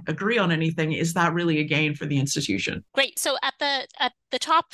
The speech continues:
Speaker 2: uh, of this conversation, uh, you mentioned sort of the relevance of this book to current events. We're recording this podcast i-, at the beginning of April twenty twenty-three. And right t-, now, Russia, uh, holds the presidency of the U N Security Council. So, um,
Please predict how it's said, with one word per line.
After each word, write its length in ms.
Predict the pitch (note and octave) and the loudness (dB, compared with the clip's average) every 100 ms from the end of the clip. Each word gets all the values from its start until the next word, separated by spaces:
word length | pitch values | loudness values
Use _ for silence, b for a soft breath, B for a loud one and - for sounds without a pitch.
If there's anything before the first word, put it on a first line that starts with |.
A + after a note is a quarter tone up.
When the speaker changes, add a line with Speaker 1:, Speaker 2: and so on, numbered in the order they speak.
| - | -4
Speaker 2:
uh, 320 | A#3+ A#3 A3 | -2 0 -2
of 200 | - A3+ | -2 -2
this 140 | A#3 A#3 | 0 0
conversation, 880 | B3+ B3+ B3 F#4 G4+ D4+ C4+ A#3 A3 | -2 -2 -2 -2 0 0 0 -4 -4
uh, 180 | A3 A3 | -2 -2
you 140 | A3 C#4+ | -2 0
mentioned 560 | B3 C#4 - B3+ A#3 | 0 0 -2 -2 -2
sort 100 | A3+ | -6
of 40 | G#3+ | -4
the 100 | A3+ | -2
relevance 480 | A#3 A#3+ A3+ A3 | 0 0 -2 -4
of 100 | A3+ | -4
this 160 | G#3+ F#3+ | -2 -4
book 180 | - G3+ | -2 -2
to 100 | C4 | -2
current 340 | - D4 C#4+ - | -2 0 0 -2
events. 440 | F#3 F3 B3+ - | -6 -6 -2 0
We're 100 | A3+ | 0
recording 460 | G#3+ - A#3 A3+ A3 | -2 -2 0 0 0
this 160 | G3+ | -6
podcast 680 | - G3+ - G#3+ G#3 - - B B B - | -2 -4 -2 -4 0 0 -2 B B B -2
i-, 220 | G#3+ G#3 - | 0 0 0
at 100 | G#3+ | -4
the 60 | G#3 | -4
beginning 240 | G#3 G#3+ | -2 -2
of 100 | F#3+ | -2
April 440 | G3+ G#3 - A3 G3+ | -4 -4 -2 -2 -2
twenty 280 | - G3+ G3 | -2 -2 -2
twenty-three. 840 | - G#3 F#3 - F4 D#4 C#4+ B3+ | -2 -4 -6 -6 -4 -2 -2 -2
And 200 | G#3+ G#3+ | -6 -6
right 160 | G#3 G#3 | -4 -4
t-, 100 | A3+ - | -4 -6
now, 460 | G3+ G#3 G#3 G#3 | -8 -4 0 0
Russia, 880 | G#3 G3+ - A3 G3+ - F#3+ F#3+ G3 - - | -2 -2 0 0 -2 -4 -4 -4 -4 -6 -6
uh, 80 | |
holds 180 | F#3+ G#3 | -4 -2
the 80 | G3+ | -2
presidency 520 | - A3 A#3 G3 A3 | -2 -2 -2 -2 -2
of 80 | G3+ | -2
the 60 | G#3 | -6
U 100 | F#3+ | -2
N 60 | |
Security 360 | F3+ G#3 G#3 G3 | -2 0 -4 -4
Council. 400 | - F#3+ - A3 | -4 -4 -4 -2
So, 240 | B3 G#3+ G#3 B B B - | 0 -2 -4 B B B -4
um, 320 | G#3+ A3 G#3+ | -2 -2 -4